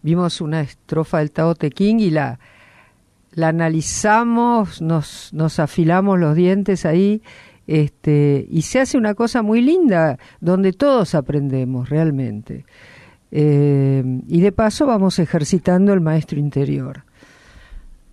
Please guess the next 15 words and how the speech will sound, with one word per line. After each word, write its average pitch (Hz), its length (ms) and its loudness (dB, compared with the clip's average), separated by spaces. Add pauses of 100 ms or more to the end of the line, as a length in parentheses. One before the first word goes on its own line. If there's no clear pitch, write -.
(180)
<clears throat> 349 340 0 (1900)
Em, 220 640 2
¿qué 262 220 0
más? 165 400 2
Ah, 214 260 2
si, 214 520 2
si 220 180 -4
quieren 294 320 0
escuchar 254 760 0
de 202 120 2
vuelta 220 320 2
este 202 180 -2
programa 294 800 2
o 165 160 -2
cualquiera, 254 960 0